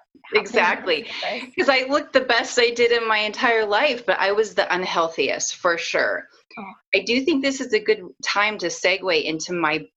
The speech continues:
Speaker 2: into my breastfeeding story, because you made a
Speaker 1: Yeah.
Speaker 2: really good point. Um, hypothyroid-, thyroidism is kind of a late stage hormonal imbalance. And, you know, now knowing what I know about it,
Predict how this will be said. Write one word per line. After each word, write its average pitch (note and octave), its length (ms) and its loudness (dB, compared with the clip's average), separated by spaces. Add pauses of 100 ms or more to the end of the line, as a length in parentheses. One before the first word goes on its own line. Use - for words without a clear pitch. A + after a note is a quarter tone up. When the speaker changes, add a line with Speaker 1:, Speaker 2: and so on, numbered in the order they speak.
(240)
Speaker 2:
into F#3 280 -4
my F3 160 2
breastfeeding G#3+ 680 -2
story, B3+ 580 0
because G#3 560 -2
you F#3+ 240 -6
made G3 140 0
a G3 40 0
Speaker 1:
Yeah. F3+ 60 -4
Speaker 2:
really E3+ 240 -2
good D#3 240 -2 (100)
point. G3+ 540 -2 (880)
Um, F3 580 0 (640)
hypothyroid-, G3+ 800 2 (280)
thyroidism F3+ 800 0
is D#3+ 160 0
kind F#3+ 240 -2
of E3 60 -2
a D#3 100 0
late D#3 320 -2
stage E3 580 -2
hormonal G#3 580 -2
imbalance. G#3 680 -2 (160)
And, E3+ 420 0
you F3 180 -4
know, E3 160 0
now E3+ 440 0
knowing F3 360 -2
what D#3+ 100 -2
I D3+ 120 -2
know E3 500 0
about C#3+ 420 -2
it, C#3 300 -6